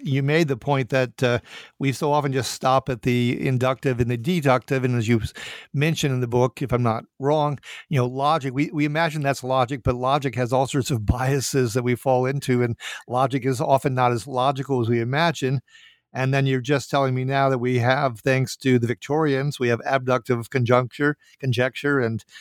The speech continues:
Sherlock Holmes. And now you're telling me that thanks to the computer scientists and geeks, we have Bayesian modeling a century later. And both of those give us some new opportunities to try to,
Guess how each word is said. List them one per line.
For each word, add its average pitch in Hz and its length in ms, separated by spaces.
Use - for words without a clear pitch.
Sherlock 127 340
Holmes. 147 340
And 127 120
now 131 140
you're 127 140
telling 123 300
me 123 140
that 117 260
thanks 123 280
to 117 100
the 107 60
computer 151 500
scientists 131 720
and 127 180
geeks, 139 380
we 127 140
have 120 220
Bayesian 127 500
modeling 123 440
a 120 60
century 127 440
later. 131 440
And 117 120
both 143 280
of 143 40
those 135 200
give 127 180
us 131 140
some 120 180
new 131 220
opportunities 123 760
to - 80
try 117 240
to, 113 220